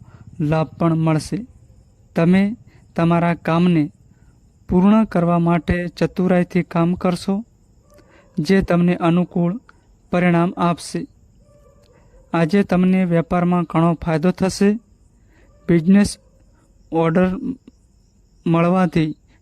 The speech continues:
તમારું મન ઉત્સાહિત થઈ શકે છે. નોકરિયાત લોકો આજે ગંભીર અને કામમાં વ્યસ્ત રહેશે, જે તેમને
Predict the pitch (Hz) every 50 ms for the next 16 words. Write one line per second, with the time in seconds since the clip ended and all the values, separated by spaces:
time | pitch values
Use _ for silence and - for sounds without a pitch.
0 | _ _ - 170 170 175 170 165 165 160 160 165 175 180 185 - 180 170 - -
1 | - 180 185 185 - - 185 180 180 - 196 180 - - 180 175 - - 196 190
2 | 233 294 - _ _ _ _ _ _ _ _ _ _ _ _ _ _ _ _ _
3 | _ _ _ - 185 165 175 165 - 196 180 196 202 190 - 175 170 175 170 -
4 | 185 180 180 170 165 156 180 180 160 - 165 151 151 139 180 185 - 175 175 170
5 | 175 175 170 _ - - 165 170 175 180 165 156 143 160 - _ _ _ _ _
6 | _ _ _ _ _ - 160 165 175 175 - - - 190 190 196 190 170 - -
7 | 202 190 196 214 269 _ _ _ _ _ _ _ _ _ _ _ _ _ _ _
8 | _ _ _ _ _ - - - _ _ _ _ _ - 160 147 185 190 190 -
9 | - 175 170 175 175 175 175 175 170 170 208